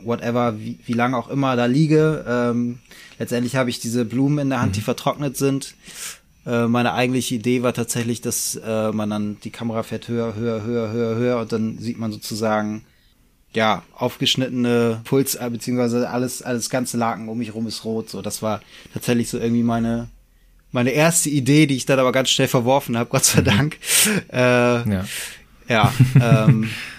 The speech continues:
Speaker 1: und dann kam ich über Umecken, über, über mehrere Wege dann zu dem, zu den, äh,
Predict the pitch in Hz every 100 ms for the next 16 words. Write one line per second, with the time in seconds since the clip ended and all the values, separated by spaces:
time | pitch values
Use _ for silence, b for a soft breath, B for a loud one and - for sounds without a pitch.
0 | B - - 120 113 113 107 117 113 120
1 | 113 110 110 117 117 117 - 120 - 117
2 | 113 113 - 113 113 113 117 113 110 113
3 | 117 110 110 123 110 110 110 107 - -
4 | - - 113 110 107 104 107 110 107